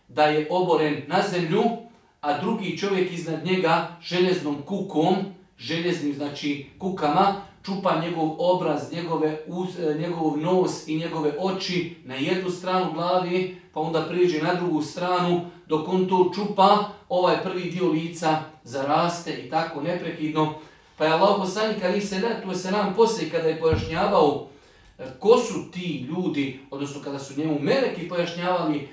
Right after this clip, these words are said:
ko su ljudi koje je vidio koji se kažnjavaju na različite načine, pa su mu spomenuli da se na taj način kažnjava čovjek koji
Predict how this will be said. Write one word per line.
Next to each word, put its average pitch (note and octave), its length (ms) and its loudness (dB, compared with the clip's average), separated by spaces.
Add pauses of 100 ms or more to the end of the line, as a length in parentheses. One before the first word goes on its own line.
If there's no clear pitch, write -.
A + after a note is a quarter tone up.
(140)
ko A#3+ 200 -2
su F#3+ 220 -6
ljudi F#3 380 -4
koje F3 220 -2
je D#3 60 2
vidio F3+ 360 0
koji D#3+ 180 -2
se D#3 200 -6
kažnjavaju D3+ 600 0
na C3+ 100 -2
različite D#3 560 -2
načine, F#3 680 -2 (400)
pa D#3 120 -2
su D#3+ 120 -6
mu D#3+ 100 -4
spomenuli F3 880 0 (1200)
da C#3 80 -8
se D3+ 140 -2
na D3+ 140 -2
taj A3 200 4
način G3 360 0
kažnjava F3+ 520 0
čovjek F3+ 400 0
koji D#3+ 480 0